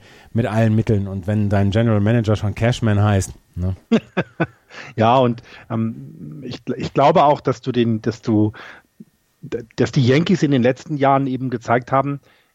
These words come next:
Speaker 2: dass es an der Stelle eben auch fehlt. Und
Speaker 1: Ja.
Speaker 2: äh,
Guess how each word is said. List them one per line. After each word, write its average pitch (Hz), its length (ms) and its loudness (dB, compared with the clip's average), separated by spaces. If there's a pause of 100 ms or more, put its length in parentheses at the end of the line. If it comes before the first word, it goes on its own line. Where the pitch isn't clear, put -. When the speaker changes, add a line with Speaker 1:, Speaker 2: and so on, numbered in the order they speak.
(220)
Speaker 2:
dass - 180 -8
es 143 120 -4
an 131 120 2
der 123 140 2
Stelle 127 280 0
eben 123 320 -2
auch 113 140 -4
fehlt. 123 420 2
Und 110 160 -12
Speaker 1:
Ja. 127 160 -2 (600)
Speaker 2:
äh, 120 80 -6